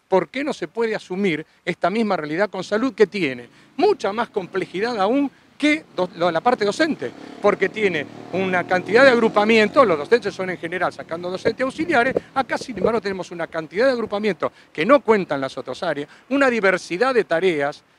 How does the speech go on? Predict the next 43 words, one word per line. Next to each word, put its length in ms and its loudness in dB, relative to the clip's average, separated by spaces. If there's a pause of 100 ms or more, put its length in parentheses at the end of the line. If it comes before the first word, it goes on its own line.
(120)
y 100 -6
de 120 -4
acciones 460 -4
que 120 -12
no 160 2
son 280 -2
las 100 -6
de 80 -8
las 180 -8
otras 260 -6
áreas, 340 -2 (260)
y 140 -2
una, 260 0 (240)
tener 360 2
que, 260 2
eh, 720 -8
y 100 -14
una 160 -4
multiplicidad 600 -2
de 80 0
formas 320 0
de 80 4
abordarla, 540 2
que 140 -4
obviamente 440 -2
implican 580 -4 (240)
que 140 2
la 100 2
realidad 540 4
de 100 -2
que 100 -6
tiene 220 -6
salud 220 -6
debe 140 -2
ser 140 -10
discutida 360 -6
en 60 -6
una 120 -6
mesa 220 -8
de 60 -4
salud. 280 -8 (180)
Sobre 380 4
todo 400 2